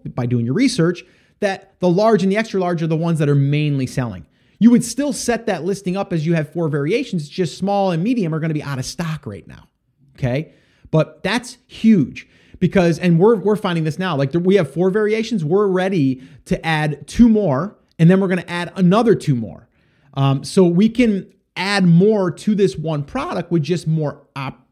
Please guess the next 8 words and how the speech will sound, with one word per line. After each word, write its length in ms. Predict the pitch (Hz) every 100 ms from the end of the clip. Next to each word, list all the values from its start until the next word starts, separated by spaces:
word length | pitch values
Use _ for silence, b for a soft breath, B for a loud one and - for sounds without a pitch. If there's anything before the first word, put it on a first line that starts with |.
| -
uh, 220 | 143 127 -
options, 580 | 160 - - - - _ b b b
okay? 440 | - 143 143 147
Or, 260 | 110 117 113
you 140 | 160
know, 240 | 139 120
a 80 | 135
different, 460 | 135 185 190 165